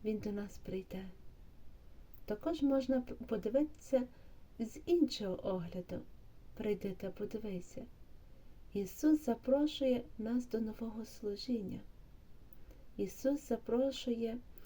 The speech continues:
щоб ми могли один одному послужити, прийняти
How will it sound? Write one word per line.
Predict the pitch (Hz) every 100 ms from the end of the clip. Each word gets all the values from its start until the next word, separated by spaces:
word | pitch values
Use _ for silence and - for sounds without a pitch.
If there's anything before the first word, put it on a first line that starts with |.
| - - -
щоб | - 226
ми | 240
могли | 240 233 226 262
один | 240 220 233 233 -
одному | 247 240 220 214
послужити, | 208 208 - - 240 240 262 - - - - - - -
прийняти | - 302 311 226 175 - -